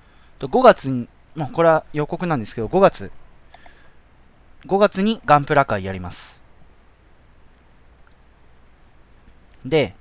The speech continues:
まあ、ビルドファイターズに絡めるっていうのも一つの手なんですけど、まあ、ガンプラっていうものをテーマにするんで、ビルドファイターズだけじゃないかもしれないですね。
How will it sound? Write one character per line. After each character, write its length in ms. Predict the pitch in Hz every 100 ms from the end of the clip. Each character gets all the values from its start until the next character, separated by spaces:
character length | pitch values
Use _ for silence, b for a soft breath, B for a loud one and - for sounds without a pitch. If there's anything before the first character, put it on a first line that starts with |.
| - B B B
ま 80 | -
あ、 40 | 156
ビ 120 | 151
ル 100 | 220
ド 120 | 262
フ 60 | 330
ァ 60 |
イ 60 | 320
タ 120 | 139
ー 20 |
ズ 120 | 110
に 80 | 107
絡 260 | - 127 147
め 120 | 165
る 60 | 104
っ 40 |
て 200 | - -
い 80 | 107
う 80 | 113
の 80 | 107
も 160 | 90 - -
一 200 | - 147
つ 240 | - 107 87
の 100 | 90
手 200 | 127 113
な 100 | 95
ん 80 |
で 60 | 82
す 120 | -
け 100 | -
ど、 200 | 101 92 B B B B B -
ま 80 | 165
あ、 40 |
ガ 180 | 160 185
ン 100 | 247
プ 280 | - - 269
ラ 120 | 302
っ 60 | 339
て 200 | - 143
い 160 | 117
う 80 | 120
も 140 | 123
の 120 | 127 131
を 180 | 98 - - - - _ -
テ 180 | 175 143
ー 20 |
マ 140 | 110 95
に 100 | 92
す 220 | - 123
る 140 | 123
ん 140 | 107 101
で、 400 | 101 95 87 82
ビ 140 | 123
ル 80 | 165
ド 80 | 214
フ 80 | 254
ァ 80 |
イ 40 | 262
タ 100 | 196
ー 20 |
ズ 100 | -
だ 120 | -
け 120 | -
じ 120 | 202 220
ゃ 60 |
な 140 | 147 151
い 60 |
か 100 | 117
も 80 | 95
し 120 | -
れ 60 | 87
な 60 |
い 40 | 85
で 40 |
す 100 | -
ね。 160 | 107